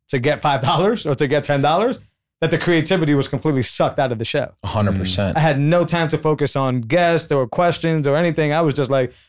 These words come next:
Speaker 1: "How can I pull the next stunt?" is what I call it in
Speaker 2: Yeah.
Speaker 1: retrospect. 'Cause at the time I thought I was being a businessman.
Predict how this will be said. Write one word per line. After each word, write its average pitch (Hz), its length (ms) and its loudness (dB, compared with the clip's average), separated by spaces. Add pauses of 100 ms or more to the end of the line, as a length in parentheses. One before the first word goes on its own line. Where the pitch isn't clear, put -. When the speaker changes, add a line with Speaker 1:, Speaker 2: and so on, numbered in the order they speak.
(100)
Speaker 1:
"How 170 100 0
can 175 100 0
I 156 60 0
pull 160 180 0
the 143 100 0
next 147 260 0 (180)
stunt?" 180 320 -2
is 127 100 -4
what 135 120 0
I 131 80 0
call 135 240 0
it 131 100 -2
in 131 80 -4
Speaker 2:
Yeah. 135 100 2
Speaker 1:
retrospect. 127 540 -2
'Cause 131 160 -2
at 120 80 0
the 127 80 -4
time 147 240 0
I 131 40 0
thought 135 140 0
I 127 80 2
was 123 80 -2
being 120 180 -4
a 107 40 -4
businessman. 117 720 -4